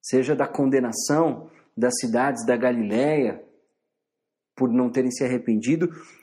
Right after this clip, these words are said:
seja dessa oração de Jesus. A gente não pode separar, porque o cansado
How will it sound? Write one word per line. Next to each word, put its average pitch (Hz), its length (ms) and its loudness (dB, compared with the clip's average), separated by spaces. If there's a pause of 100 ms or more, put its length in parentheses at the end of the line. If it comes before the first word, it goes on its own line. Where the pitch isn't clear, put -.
(140)
seja 139 460 4
dessa 156 320 2
oração 185 520 0
de 165 80 -4
Jesus. 117 440 -4 (340)
A 127 60 -6
gente 170 260 -2
não 185 100 0
pode 180 300 2
separar, 147 600 0 (280)
porque 151 280 2
o 160 100 4
cansado 160 800 0